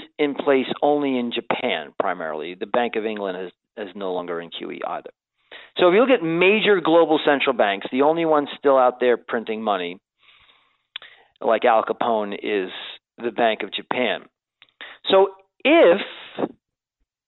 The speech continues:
quantitative easing has gone from a hundred and eighty billion per month,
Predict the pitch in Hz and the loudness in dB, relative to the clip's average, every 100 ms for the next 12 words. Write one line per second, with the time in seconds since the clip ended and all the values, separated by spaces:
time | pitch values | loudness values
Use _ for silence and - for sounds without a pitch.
0 | _ _ _ _ _ - - 202 233 247 | _ _ _ _ _ -4 4 6 6 4
1 | 247 214 180 214 185 175 170 151 175 170 | 4 4 2 -2 0 2 2 4 2 2
2 | 160 143 139 185 220 214 190 175 190 180 | 2 2 2 2 4 4 2 2 0 0
3 | 156 185 170 165 151 - 190 196 180 208 | 2 4 4 0 -4 -2 2 2 4 6
4 | 185 196 202 | 6 6 2